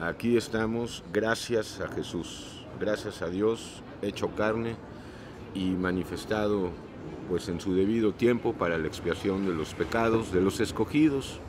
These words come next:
porque no es cierto que el Redentor murió por todos, aunque la oferta de salvación va para todos.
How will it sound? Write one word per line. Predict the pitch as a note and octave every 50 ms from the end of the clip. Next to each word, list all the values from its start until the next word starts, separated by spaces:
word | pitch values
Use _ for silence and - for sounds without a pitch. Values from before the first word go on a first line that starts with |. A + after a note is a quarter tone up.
| - - -
porque | - F2 F2 - - F2+ F2+ F2 E2+ D#2 - - - - - - - - - - - - -
no | G#2+ B2+
es | C3 B2
cierto | - B2+ A#2+ A2 - A#2+ G#2 F#2
que | - F2+ F2+
el | F2+ F2 E2+ D#2
Redentor | F#2 F#2 F2 F2+ F2+ F2 - G#2 G#2 G#2 G2+
murió | G2 F#2 F#2 F#2+ G2 G2 G2 F#2+
por | - - F2 E2
todos, | - B2 B2+ C#3 A#2+ A2+ G2+ - - -
aunque | E2 F#2 F2+ E2+ - F#2 F#2 F#2
la | F#2+ F#2
oferta | F#2+ - B2 B2+ - - C#3
de | A#2+ G#2+
salvación | - G#2 F#2+ F#2 F2+ F#2+ F#2 - A2 A2 A2 G#2+ G#2
va | G#2+
para | G#2+ - G#2+ F2+ D#2
todos. | D2+ - - F#2+ F#2 F2+ G2 A2 A2+ - -